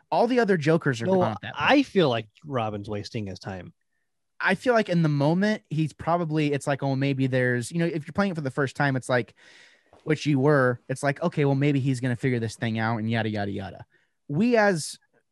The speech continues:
Speaker 1: well, I mean, this may be, this may be showing that you're not really a gamer, Ryan. You're a wannabe, because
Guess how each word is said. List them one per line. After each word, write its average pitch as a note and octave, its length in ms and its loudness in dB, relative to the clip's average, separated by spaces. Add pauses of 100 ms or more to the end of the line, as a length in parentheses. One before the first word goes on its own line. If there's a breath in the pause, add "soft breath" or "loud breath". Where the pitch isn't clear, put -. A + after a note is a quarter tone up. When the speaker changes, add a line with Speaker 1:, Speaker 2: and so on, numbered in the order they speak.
Speaker 1:
well, C3 140 0
I B2+ 40 2
mean, C3 200 0
this C3+ 200 -2
may C3+ 120 0
be, C3+ 180 2
this B2 220 -4
may C3 120 2
be B2 240 -2 (120)
showing C3+ 520 0
that A#2+ 160 0
you're B2+ 120 0
not C3+ 240 2
really D3 220 2
a C#3+ 40 0
gamer, C3+ 440 -4
Ryan. G#2+ 280 -4
You're C#3 140 -2
a C3 40 -2
wannabe, C#3+ 480 -6
because B2+ 460 -2